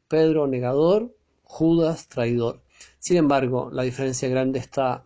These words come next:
no tanto en la caída, sino en cómo reaccionaron tras el haber caído, ¿no es cierto? Eh, Judas se desespera, mira su pecado y se desespera, no espera de la misericordia de Dios.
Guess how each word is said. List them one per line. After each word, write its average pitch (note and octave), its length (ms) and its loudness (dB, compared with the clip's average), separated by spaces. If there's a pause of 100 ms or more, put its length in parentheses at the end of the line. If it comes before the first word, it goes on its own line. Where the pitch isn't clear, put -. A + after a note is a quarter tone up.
no D3+ 160 -2
tanto G3+ 240 0
en E3+ 80 4
la B2+ 100 0
caída, B2+ 460 -6
sino C3 240 -4
en B2+ 80 -4
cómo F#3 320 2
reaccionaron C3+ 920 -2
tras C3 540 -4 (400)
el B2 160 -4
haber B2 260 0
caído, A#2 480 -8
¿no B2+ 80 -20
es A#2 60 -16
cierto? F#3 600 -2
Eh, B2 680 -4
Judas F3 680 0 (540)
se - 220 -2
desespera, A#2 760 -4 (300)
mira E3+ 400 2
su C3+ 180 -4
pecado C3 600 -4
y B2 100 -12
se A#2+ 240 -4
desespera, C3 1040 -4
no D#3 380 0
espera C#3+ 720 -4
de C3 120 -12
la B2 100 -6
misericordia B2 840 -6
de A#2 160 -10
Dios. A#2 300 -12